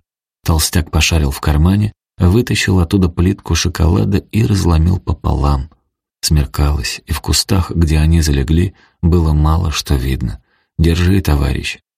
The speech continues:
это придаст тебе храбрости». Толстяк протянул мальчику кусок шоколада, и тот благодарно запихнул его в рот целиком. «Вкусно, правда?» поинтересовался толстяк.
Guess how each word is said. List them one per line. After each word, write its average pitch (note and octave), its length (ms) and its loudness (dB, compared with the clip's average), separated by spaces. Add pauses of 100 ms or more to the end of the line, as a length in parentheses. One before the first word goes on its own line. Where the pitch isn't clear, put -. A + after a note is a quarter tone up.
(100)
это A#2 240 0
придаст G#2 520 0
тебе D#2+ 160 2
храбрости». D2+ 800 -2 (300)
Толстяк - 640 -2
протянул D2 440 0
мальчику D2 480 -2
кусок - 360 -4
шоколада, F2 600 0 (280)
и F#2+ 120 2
тот - 300 -2
благодарно G2 680 2
запихнул E2 680 0
его D2+ 320 0
в D2 100 -4
рот C#2 440 -4
целиком. C2+ 640 -4 (260)
«Вкусно, - 640 -2
правда?» D2+ 440 0 (300)
поинтересовался D2+ 800 0
толстяк. - 540 -6